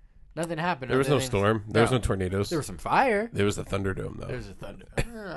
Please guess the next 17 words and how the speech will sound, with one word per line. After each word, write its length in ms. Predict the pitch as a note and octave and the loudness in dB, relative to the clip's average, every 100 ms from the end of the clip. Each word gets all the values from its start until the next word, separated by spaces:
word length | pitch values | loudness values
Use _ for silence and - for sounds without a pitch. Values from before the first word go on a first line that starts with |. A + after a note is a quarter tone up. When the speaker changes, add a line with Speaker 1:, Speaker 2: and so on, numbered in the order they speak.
| D#3 | -4
Speaker 1:
all 60 | |
right, 200 | A#2+ F#2+ | -2 -2
so 120 | G#2 | -2
Speaker 2:
Thun-, 140 | A2 G#2+ | 0 0
Speaker 1:
maybe. 180 | F2+ G#2 | 0 0
Speaker 2:
like 180 | A2 | 2
how 120 | G#2 C3 | 2 2
you 100 | B2 | 2
said, 200 | - G2+ | 0 2
Alan 260 | A2 A2 G2 | 2 2 -2
Jackson, 380 | F#2+ - - - | -4 -6 -10 -12
thunder. 640 | - D3+ A2 - A#2 C3+ - | -10 -10 -8 -10 -10 -12 -12
Speaker 1:
Thunder. 800 | - G2 F#2+ E2+ - - - D#2+ - - | -12 -10 -8 -6 -6 -6 -6 -6 -8 -8
Speaker 2:
<laughs> 600 | - - - - - - | -12 -12 -20 -14 -10 0
No, 320 | A#2+ D3+ B2+ | 2 4 4
but, 280 | G#2+ A2 F#2+ | 2 0 2
um, 440 | G#2 G2+ G2+ G2 | 2 2 2 -2